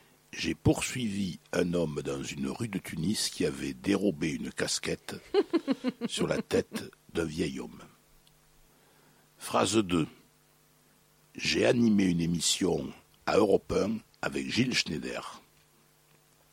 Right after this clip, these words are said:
l'animateur radio. Phrase trois.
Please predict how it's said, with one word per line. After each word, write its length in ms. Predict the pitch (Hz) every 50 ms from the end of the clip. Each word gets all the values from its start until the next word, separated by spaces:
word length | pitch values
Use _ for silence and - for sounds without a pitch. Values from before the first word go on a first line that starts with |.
| _ _ _ _ -
l'animateur 560 | 85 76 71 73 76 76 73 - - - -
radio. 320 | - - 64 62 - - - - _ _ _ _ _ _ _ _ _ _ _ _ - _ _ _ _ _ _ - - - - _ _
Phrase 380 | - - - 90 95 85 90 85
trois. 460 | - - - 82 82 92 131 131 -